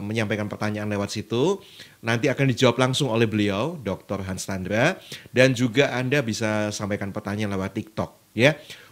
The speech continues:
Kopi macam-macam, saya pecinta kopi banget. Eh, terutama nih depan saya ada jenis kopi Arabica. <laughs>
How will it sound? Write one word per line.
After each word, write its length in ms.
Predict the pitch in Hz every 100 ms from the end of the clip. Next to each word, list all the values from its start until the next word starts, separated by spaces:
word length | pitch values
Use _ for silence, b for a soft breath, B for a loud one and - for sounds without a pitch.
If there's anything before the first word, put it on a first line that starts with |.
| -
Kopi 320 | 185 185 247
macam-macam, 720 | 226 196 170 165 156 135 170 208 _
saya 320 | - 160 180
pecinta 480 | - 165 - 151 147
kopi 240 | - 143
banget. 480 | 139 92 123 117 143 - _ -
Eh, 640 | 107 104 101 98 95 98
terutama 320 | 110 110 117 135
nih 80 | 127
depan 240 | 110 135
saya 480 | 107 117 135 151 151
ada 400 | 117 110 110 107
jenis 560 | 107 117 127 - - b b b -
kopi 640 | 127 131 - 139 139 131
Arabica. 720 | 120 123 110 110 - 98
<laughs> 40 | 170